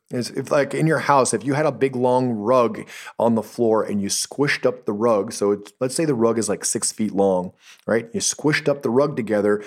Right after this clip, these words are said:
to create a bunch of ups and, you know, kinda like a little bunch of ridges to that rug. And now that rug is only two feet long, you've increased the surface area of that rug, right? So now you could put a few more rugs in that same area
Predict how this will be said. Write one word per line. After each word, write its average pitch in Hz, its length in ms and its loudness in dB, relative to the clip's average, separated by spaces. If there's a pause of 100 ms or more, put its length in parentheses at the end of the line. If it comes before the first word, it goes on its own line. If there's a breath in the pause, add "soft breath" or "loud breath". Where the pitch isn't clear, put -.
(140 loud breath)
to - 80 -14
create 120 240 0
a 110 60 2
bunch 120 260 0
of 98 260 -6 (200)
ups 123 240 -2
and, 113 300 2
you 117 60 -2
know, 101 160 0
kinda 117 240 -2
like 107 200 2
a - 20 0
little 117 140 0
bunch 110 200 0
of 95 140 0
ridges 113 320 2
to 101 120 -4
that 95 200 0
rug. 113 340 0 (200 loud breath)
And 117 100 2
now 131 160 6
that 127 260 0
rug 117 320 0
is 110 140 -2
only 107 220 0
two 110 180 0
feet 107 220 -2
long, 101 340 2 (300 soft breath)
you've 123 320 0
increased 127 500 -2
the 104 80 -2
surface - 500 0
area 92 220 2
of 90 220 -4
that - 180 -4
rug, 117 260 0
right? 95 200 -2
So 110 100 -4
now 117 140 2
you 131 100 2
could 117 180 -6
put - 300 0
a 110 60 -4
few 147 180 0
more 110 180 4
rugs 131 360 0
in 101 80 0
that 90 180 -6
same 117 320 -2
area 110 420 0